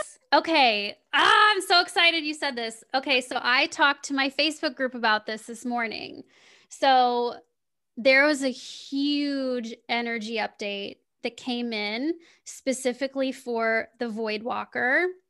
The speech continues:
Speaker 1: Okay.
Speaker 2: with the work that they're doing and what's going to be happening. I kept getting late February twenty twenty-one, like, late February, early March, late February, early March.
Speaker 1: Mm-hmm.
Speaker 2: So what's happening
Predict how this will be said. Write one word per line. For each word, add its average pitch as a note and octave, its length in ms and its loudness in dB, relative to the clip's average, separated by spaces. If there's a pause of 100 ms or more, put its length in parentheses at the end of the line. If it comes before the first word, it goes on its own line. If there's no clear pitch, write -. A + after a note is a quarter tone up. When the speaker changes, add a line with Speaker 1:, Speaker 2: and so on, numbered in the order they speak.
(560)
Speaker 1:
Okay. A#3+ 80 -4
Speaker 2:
with A#3+ 160 -4
the B3 100 -4
work B3 320 -2
that B3 160 -6
they're A#3+ 180 0
doing A3 720 -8
and A3+ 280 -4
what's A#3+ 280 -2
going B3+ 220 -4
to B3+ 60 -4
be C4 120 -6
happening. A#3 520 -6
I A#3+ 180 0
kept D#4+ 320 -8
getting A#3 460 -4 (580)
late B3 440 -2
February A3 680 -4
twenty G#3+ 340 -12
twenty-one, G#3+ 640 -12
like, G#3+ 240 -10
late A#3 380 -6
February, A3+ 680 -6
early A3 280 -8
March, G#3+ 380 -12
late A#3 220 -10
February, A3 420 -10
early G#3+ 140 -8
March. G#3 320 -14 (500)
Speaker 1:
Mm-hmm. F#3 80 -14
Speaker 2:
So B3+ 600 0
what's B3+ 280 -2
happening C4 680 -6